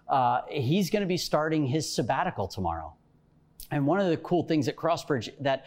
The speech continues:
you have blessed us with is the ability for your staff and your pastors to take sabbaticals. And you know, we, we value the Sabbath, this twenty-four hour period, to keep it holy, to rest and rejuvenate.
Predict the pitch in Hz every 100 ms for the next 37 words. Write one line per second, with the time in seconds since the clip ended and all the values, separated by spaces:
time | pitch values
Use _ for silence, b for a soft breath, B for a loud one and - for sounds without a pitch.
0 | B - 135 202 156 160 117 127 147 -
1 | - - 180 - 120 104 - b b b
2 | - 147 139 113 143 135 135 175 170 156
3 | - 151 147 147 B - 135 151 - 143
4 | 147 151 139 127 160 160 123 107 - -
5 | 131 123 - 123 107 156 180 101 95 120
6 | 135 180 202 170 160 147 139 120 117 110
7 | 131 143 135 120 - 117 107 110 - 107
8 | - 139 120 127 117 110 104 123 110 104
9 | 98 B B - 143 - 139 147 113 117
10 | 113 110 - 113 104 110 104 131 135 104
11 | 101